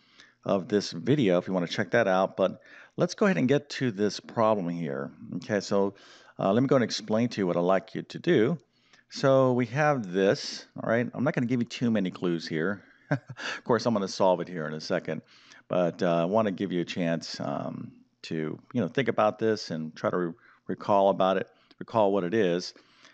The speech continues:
is, um, so we have this expression. What I want you to do is to rewrite this, okay? I want you to, to expand this expression.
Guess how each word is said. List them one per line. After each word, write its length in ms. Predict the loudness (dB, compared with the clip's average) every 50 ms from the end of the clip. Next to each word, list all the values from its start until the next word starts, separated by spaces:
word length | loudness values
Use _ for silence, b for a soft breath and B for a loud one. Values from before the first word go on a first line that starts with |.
| b b b b
is, 420 | -2 0 0 2 0 0 0 0
um, 480 | 2 2 2 2 0 0 -2 -4 -6 -12 _ _ _ _ _ _ _ _ _ _ _ _ _ _ -14 -8
so 120 | -4 0 2
we 80 | 4
have 120 | 4 4 4
this 200 | 2 -2 -2 -4
expression. 580 | -6 -2 0 0 0 0 0 -2 -6 -6 -6 -4
What 140 | -2 -2 0
I 60 | 0
want 260 | 2 0 0 0 -2
you 60 | -6
to 60 | -6
do 420 | -4 0 2 2 4 4 2 2 0
is 380 | -2 -2 -2 0 -2 -4 -6 -10 -10 -6
to 160 | -2 -2 -2
rewrite 600 | 0 0 -2 -2 0 2 2 2 2 0 -4 -6
this, 460 | -6 -4 -2 -2 -4 -4 -8 -14 -16 -16 -14 -12 -12
okay? 320 | -10 -6 -4 -4 -4 -4 -6 -8 _ -20 B B B B B B B
I 40 | -2
want 200 | -2 -2 -2 -2
you 160 | -2 -2 -4
to, 60 | -4
to 280 | -6 -8 -8 -6 -4 -6
expand 1080 | -6 -4 -4 -6 -6 -6 -6 _ -2 0 2 2 2 2 0 0 0 -2 -4 -8 -10 -14 -18 -18 -12
this 380 | -8 -4 -4 -4 -4 -4 -8 -10
expression. 840 | -10 -10 -10 -10 -12 -6 -2 0 0 0 0 -2 -10 -12 -14 -16